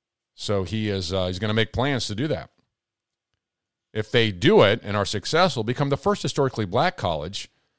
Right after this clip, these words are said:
or university to earn additional federal designation as a Hispanic serving institution. I didn't even know that was a thing you could have happen.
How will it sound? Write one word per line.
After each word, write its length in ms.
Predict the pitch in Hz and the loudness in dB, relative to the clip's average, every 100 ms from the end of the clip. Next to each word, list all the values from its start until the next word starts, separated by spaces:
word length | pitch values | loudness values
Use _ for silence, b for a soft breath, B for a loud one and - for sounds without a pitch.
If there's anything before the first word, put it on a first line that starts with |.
| _ | _
or 100 | - | -4
university 400 | 101 92 98 101 | -2 0 -2 -2
to 160 | 98 - | -4 -2
earn 100 | 120 | -2
additional 520 | 98 87 156 - 131 | -2 0 0 0 -2
federal 360 | - 131 120 117 | 2 2 2 2
designation 760 | 101 110 98 95 135 180 113 | 4 2 2 -2 -2 -2 -2
as 120 | 110 | -2
a 60 | 110 | 2
Hispanic 500 | 123 - 143 147 147 | 2 0 -2 -2 0
serving 480 | - 165 233 254 131 | 0 2 2 0 -2
institution. 680 | 110 98 90 87 71 60 - _ _ _ _ | -2 -2 -2 -4 -6 -12 -20 _ _ _ _
I 80 | - | 0
didn't 120 | 220 | 0
even 120 | 127 | 4
know 140 | 135 139 | 6 6
that 160 | 147 | 6
was 180 | 143 117 | 6 6
a 240 | 117 95 90 _ _ - | 4 0 -8 _ _ -8
thing 140 | 165 | -2
you 100 | 156 | 0
could 140 | 139 | 2
have 160 | 123 143 | 4 4
happen. 420 | 147 208 139 - | 4 2 -2 -10